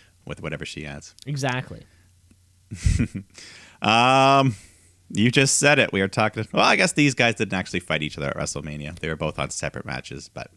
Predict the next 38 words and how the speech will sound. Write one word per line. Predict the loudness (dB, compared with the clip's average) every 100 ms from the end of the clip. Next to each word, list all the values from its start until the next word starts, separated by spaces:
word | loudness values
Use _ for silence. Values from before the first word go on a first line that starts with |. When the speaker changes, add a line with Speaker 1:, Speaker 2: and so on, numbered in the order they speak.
| _ -20 _ _
Speaker 1:
we | -2
got | 2 4
women's | 4 2
tag | 2 2 2 2
action. | -2 -4 -4 -2 -2 -4 -8 -2
Mandy | 0 0
Rose, | 0 2 2 0 -6 -12 -20 -2
Dana | 0 2
Brooke | 0 -2 -2 -4
taking | -6 -6
on | -8 -4
Nia | -4 -4
Jax | -4 -6 -6 -12
and |
Shayna | -12 -10 -8
Baszler. | -10 -12 -8 -8 -10 _ _ _ -20 -20 -20 -20 -20 _ -6
Um, | -4 -4 -4 -10 _ -16
this | -8
match | -4 -4 -4
was | -6
booked | -2 -2 -2
because | -8 -4 -6
backstage | -2 -2 -2 -2 0 0 -2 -8
they | -6 -6
were | -4
watching | -2 -4 -6
footage | -4 0 2 2 0
of | 0
Mandy | 2 2 2 0
slipping | -2 -4 0 2 2
and | 0
falling, | 2 2 4 4 2
and | 2
Nia | 4 4
was | 2 2
laughing | 0 0 -2
at | 0 2
her. | 0